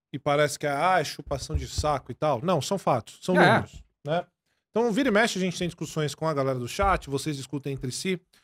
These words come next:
Speaker 1: A grande realidade, cara, doa quem doer, aceite ou não você aí. Eu sei que a galera gosta de outros gêneros, né? O Fênix acabou de falar aqui, né, que gosta de, de, do, de Half-Life, pra ele é o, é o G T A dele, tá tudo bem com isso.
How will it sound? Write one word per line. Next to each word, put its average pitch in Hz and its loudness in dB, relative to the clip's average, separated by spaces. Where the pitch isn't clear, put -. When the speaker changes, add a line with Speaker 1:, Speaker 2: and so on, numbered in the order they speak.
Speaker 1:
A 151 -2
grande 196 0
realidade, 165 2
cara, 117 0
doa 156 4
quem 156 -2
doer, 139 4
aceite 156 2
ou 131 4
não 143 6
você 131 4
aí. 139 8
Eu 160 6
sei 320 4
que - 2
a 214 4
galera 180 6
gosta 165 6
de 147 2
outros 170 2
gêneros, 131 4
né? 127 2
O 143 6
Fênix 160 -2
acabou 170 -2
de 175 -14
falar 190 -2
aqui, 180 -4
né, 135 0
que 135 -8
gosta 143 4
de, 139 0
de, 139 0
do, 135 4
de 123 0
Half-Life, 185 4
pra 143 4
ele 156 6
é 185 4
o, 190 2
é 175 0
o 165 2
G 170 0
T - -2
A 208 2
dele, 185 4
tá 151 0
tudo 208 2
bem 185 4
com 226 2
isso. 131 2